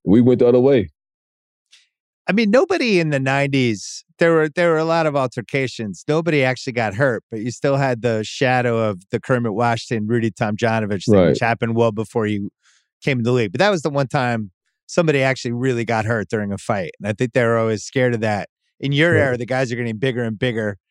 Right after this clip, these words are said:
Speaker 2: I mean, you were, you were lifting weights and doing all that stuff when,
Speaker 1: Right.
Speaker 2: what, in high school, college? When did you start lifting weights?
Speaker 1: Um,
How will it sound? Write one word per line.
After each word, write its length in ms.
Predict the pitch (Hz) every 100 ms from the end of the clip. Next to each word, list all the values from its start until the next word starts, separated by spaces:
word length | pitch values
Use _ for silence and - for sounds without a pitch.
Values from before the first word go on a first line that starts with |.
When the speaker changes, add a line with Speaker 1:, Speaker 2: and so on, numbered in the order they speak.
| _ _
Speaker 2:
I 40 | 139
mean, 120 | 135
you 100 | 185
were, 280 | 170 123 101
you 120 | - 180
were 140 | 151
lifting 380 | 131 139 135 120
weights 280 | 127 127 -
and 120 | 117
doing 180 | 123 120
all 180 | 120
that 200 | 117 117
stuff 320 | - 123 113 -
when, 320 | 110 101 92 - _
Speaker 1:
Right. 160 | 107 87
Speaker 2:
what, 100 | 135
in 60 | 107
high 240 | 123 156
school, 260 | - 170 151
college? 540 | - 135 175 196 147
When 120 | 160
did 160 | 170 165
you 120 | 165
start 240 | - 147
lifting 280 | 131 143 139
weights? 280 | 139 127 -
Speaker 1:
Um, 520 | 143 156 160 160 160